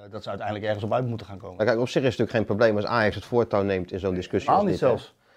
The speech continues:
Speaker 2: Alleen moet je je zaakjes iets beter, beter voor elkaar hebben. Het, kijk, natuurlijk heeft de top gewoon meer recht dan de, dan de andere clubs. Dat is nou helemaal zo. Eh, dat, eh, vroeger werd dat gewoon, eh,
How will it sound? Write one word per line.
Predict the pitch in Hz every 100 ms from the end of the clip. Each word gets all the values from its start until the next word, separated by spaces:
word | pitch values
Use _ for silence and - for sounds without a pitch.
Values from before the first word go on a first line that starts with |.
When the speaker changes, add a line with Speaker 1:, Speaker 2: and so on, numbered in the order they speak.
| _ _
Speaker 2:
Alleen | 85 98 107
moet | 107
je | 113
je |
zaakjes | 107 127 123 110
iets | 107
beter, | 104 104 107
beter | 90 101 -
voor | 92
elkaar | 90 - 90
hebben. | 87 85 113
Het, | 127
kijk, | - 139 - -
natuurlijk | - - - 190 151
heeft | 135 127
de | -
top | 139 117
gewoon | 131 123
meer | 127 117
recht | 120 113
dan | 117 107
de, | 107
dan | 104 104
de | 104
andere | 95 104 92
clubs. | 92 80 - _ _ _ _
Dat | 123
is | 170
nou | 190
helemaal | 175 131 101
zo. | 92 82 -
Eh, | 127
dat, | 123 117
eh, | 110 110
vroeger | 131 117 90
werd | 90
dat | 95
gewoon, | - 98 95 - - -
eh, | -